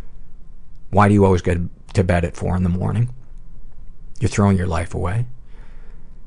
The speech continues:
And I'll stop myself from going into that spiral, and I'll say, "Hey, you felt better today.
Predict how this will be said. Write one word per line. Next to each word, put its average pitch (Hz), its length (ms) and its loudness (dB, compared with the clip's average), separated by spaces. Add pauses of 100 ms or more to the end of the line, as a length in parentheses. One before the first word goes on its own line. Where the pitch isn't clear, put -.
(1000)
And 110 120 6
I'll 117 60 6
stop 107 240 4
myself 95 440 4
from 101 180 4
going 92 200 6
into 92 140 4
that 90 160 0
spiral, 90 420 0
and 107 140 2
I'll 104 100 2
say, 107 500 0 (100)
"Hey, 160 300 2
you 127 80 2
felt 120 240 2
better - 260 -2
today. - 380 -6